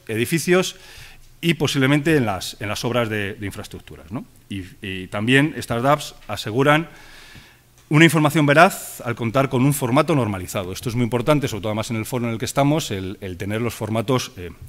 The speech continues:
normalizados. Eh, como ya he dicho antes, eh, las daps, eh, se elaboran conforme a la norma une, eh, catorce mil veinticinco,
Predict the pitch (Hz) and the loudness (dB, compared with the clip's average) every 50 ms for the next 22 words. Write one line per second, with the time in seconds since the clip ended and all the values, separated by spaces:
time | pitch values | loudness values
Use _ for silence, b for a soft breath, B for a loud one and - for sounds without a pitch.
0 | - - 104 92 82 85 82 78 82 - 73 69 - - - - - _ b b | -18 -14 -12 -10 -10 -10 -10 -12 -12 -12 -12 -14 -14 -20 -20 -20 -20 _ b b
1 | b b b b b _ _ _ _ _ _ _ _ _ _ _ B B B B | b b b b b _ _ _ _ _ _ _ _ _ _ _ B B B B
2 | B B B B B B B B B B - 120 120 107 120 123 120 120 127 - | B B B B B B B B B B -2 -2 0 2 2 4 4 4 4 4
3 | - 151 170 180 147 190 190 196 185 - 151 127 117 110 107 110 110 107 107 107 | 6 6 6 6 6 6 6 6 4 2 -2 -2 -2 -2 -2 -2 -2 -2 -2 0
4 | 107 139 156 170 156 - - - 127 113 113 107 - - 113 107 110 120 139 147 | 4 6 6 6 6 4 -6 -6 -6 -4 -4 -4 -4 -4 -2 0 2 2 4 6
5 | 156 160 170 175 170 - B B B B B B B B - 113 107 - 135 123 | 8 8 6 4 0 -6 B B B B B B B B -6 -6 -2 0 0 0
6 | 123 113 110 113 123 135 139 139 143 143 147 151 151 - - - - - - - | 0 0 0 0 2 2 2 2 4 4 4 4 2 -2 -10 -20 -20 -20 -20 -20
7 | - - - 170 156 160 147 131 117 104 104 - 113 110 107 107 104 101 104 107 | -20 -8 -2 2 2 4 4 4 2 0 -4 -6 -6 -4 -4 -2 -4 -4 -4 -4
8 | 104 104 104 104 101 95 - - _ _ _ _ _ - - - - 120 101 - | -4 -2 -2 -4 -4 -6 -8 -12 _ _ _ _ _ -20 -12 -8 -6 -6 -4 -4
9 | - 123 117 131 131 147 143 127 147 143 185 185 180 185 196 214 226 202 170 - | 0 2 2 4 4 4 2 2 0 0 0 0 2 2 2 2 0 -2 -10 -14